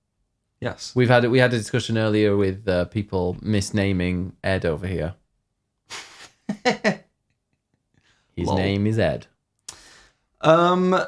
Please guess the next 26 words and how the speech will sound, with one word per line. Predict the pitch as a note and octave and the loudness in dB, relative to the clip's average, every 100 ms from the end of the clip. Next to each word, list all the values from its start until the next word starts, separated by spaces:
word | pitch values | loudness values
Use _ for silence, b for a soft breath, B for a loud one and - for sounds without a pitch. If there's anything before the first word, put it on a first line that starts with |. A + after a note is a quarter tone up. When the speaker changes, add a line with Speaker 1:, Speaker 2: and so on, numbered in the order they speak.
| - | -6
Speaker 1:
some | - G3+ G3 F#3+ F3+ - - | -4 0 0 0 -2 -4 -8
sort | - - G3+ G#3 | -8 -2 0 2
of | E3 - | 0 2
bad | D3+ C#3+ C#3 | 2 4 4
news, | B2+ B2 A#2+ | 4 4 2
but | - B2 - - | 2 0 0 -6
sort | C#3+ C3 | -2 -2
of | G#2+ | -2
expected | G#2 - C3 B2 | -2 0 -2 0
news | A2 G#2 | 0 0
from | - A2 | 0 2
Microsoft, | B2 - A2+ G2+ G2+ - - - | 2 0 -4 -4 -4 -8 -12 -4
um, | G2+ G#2 G#2 G#2 | 0 0 0 0
or | G2 G2+ | 0 0
Xbox, | A#2 - A#2 - - - | 0 -2 -4 -4 -10 -6
is | A2+ G#2 | -4 0
that | A2+ - | 0 0
they | A2+ A2+ | 2 2
are | A2 | 0
putting | - D#3 D3+ | 0 0 2
up | D3+ - | 0 -4
the | A#2+ | -8
price | - C#3+ D3+ - | -4 -2 -2 -4
of | B2+ A2 | -6 -4
their | A2+ G#2+ | -2 -2
games. | A#2 G2 - - - | -4 -6 -8 -12 -16